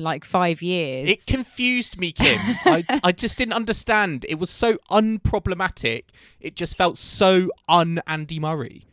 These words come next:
Speaker 1: Yeah, I mean, that first set was a bit scratchy, you know, uh, coming and going a little bit. But the second set onwards, very comfortable. You know, Murray went, I think, five love up in the second set. Cerundolo was kind of, um, well,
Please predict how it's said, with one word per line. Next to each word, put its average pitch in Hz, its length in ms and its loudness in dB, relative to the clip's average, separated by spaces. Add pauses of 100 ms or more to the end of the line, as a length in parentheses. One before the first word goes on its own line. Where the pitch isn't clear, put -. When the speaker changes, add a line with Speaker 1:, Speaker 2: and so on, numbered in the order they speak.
Speaker 1:
Yeah, 262 280 2
I 190 100 0
mean, 220 360 -2
that 240 180 4
first 277 300 2
set 233 320 0
was 180 360 -8
a 190 60 -14
bit - 160 -8
scratchy, 190 720 -6
you 202 100 -10
know, 165 460 -6
uh, 160 260 -6 (100)
coming 170 280 -6
and 165 100 -8
going 160 260 -2
a 160 40 -6
little 156 180 -4
bit. 160 240 -4 (320)
But 190 220 2
the 196 80 -12
second 190 320 0
set 190 140 0
onwards, 160 580 -4
very 170 200 -2
comfortable. 147 600 -6
You 139 80 -6
know, 135 80 -4
Murray 147 260 -4
went, 143 300 -4
I - 40 -14
think, 123 220 -10
five 147 420 -6
love 143 180 -8
up - 300 -8
in 151 100 -6
the 143 60 -6
second 139 380 -10
set. 143 320 -6 (480)
Cerundolo 185 580 2
was 170 160 -6
kind 170 280 0
of, 160 240 -4
um, 156 540 -2 (260)
well, 156 280 2